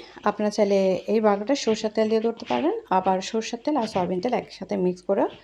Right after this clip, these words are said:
দিতে পারেন, আবার চাইলে শুধুমাত্র একটি তেল দিয়েও আপনারা এই বাগারটা ধরতে পারেন। দিয়ে সব একসাথে খুব ভালো করে একটু নেড়ে ছেড়ে নিব। যখন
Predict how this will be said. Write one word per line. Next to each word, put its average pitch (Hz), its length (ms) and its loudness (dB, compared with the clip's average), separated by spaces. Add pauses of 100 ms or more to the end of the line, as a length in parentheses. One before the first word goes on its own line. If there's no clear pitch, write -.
(320)
দিতে 180 240 -4
পারেন, 170 280 2
আবার 190 220 -2
চাইলে 269 200 -4
শুধুমাত্র 196 460 -2 (720)
একটি 202 280 0
তেল 208 260 2
দিয়েও 233 200 2 (160)
আপনারা - 300 0
এই 180 100 0
বাগারটা 175 280 -2
ধরতে 190 260 -4
পারেন। 165 280 -6 (540)
দিয়ে 220 280 2
সব 196 220 -2 (100)
একসাথে 185 380 -6
খুব 190 220 -6
ভালো 175 300 -2
করে 180 200 -2
একটু 190 200 -4 (500)
নেড়ে 190 400 2
ছেড়ে 202 280 0
নিব। 220 200 0 (100)
যখন 185 280 -2